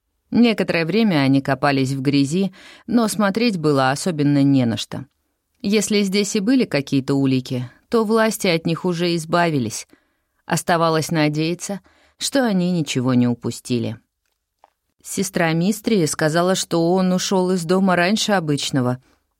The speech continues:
но никакой встречи он не планировал, и его ассистент в магазине ни о чём таком ни сном, ни духом. "Так зачем же он пришёл сюда в такую рань?" спросила Персис. Затем она добавила:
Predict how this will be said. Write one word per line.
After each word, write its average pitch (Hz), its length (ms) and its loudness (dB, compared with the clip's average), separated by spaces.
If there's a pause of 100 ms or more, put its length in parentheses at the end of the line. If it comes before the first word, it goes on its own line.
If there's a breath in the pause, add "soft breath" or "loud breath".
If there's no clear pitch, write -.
но 156 240 2
никакой 156 440 2
встречи 156 500 -4
он 160 220 0
не 147 100 2
планировал, 127 760 0 (340 loud breath)
и - 120 -4
его 156 440 2
ассистент 151 680 -2
в - 80 -14
магазине 165 680 0
ни 185 140 0
о 151 160 0
чём 139 320 -2
таком 165 460 -2
ни 170 80 0
сном, 156 380 -2
ни 196 100 0
духом. 196 480 -2 (640 soft breath)
"Так 151 160 -4
зачем 185 420 2
же 254 120 2
он 240 140 6
пришёл 247 500 0
сюда 151 320 -2
в - 100 -10
такую 233 480 0
рань?" 165 360 2 (520)
спросила 139 640 -4
Персис. 127 560 -6 (640)
Затем 156 440 0
она 135 160 2
добавила: 127 640 -2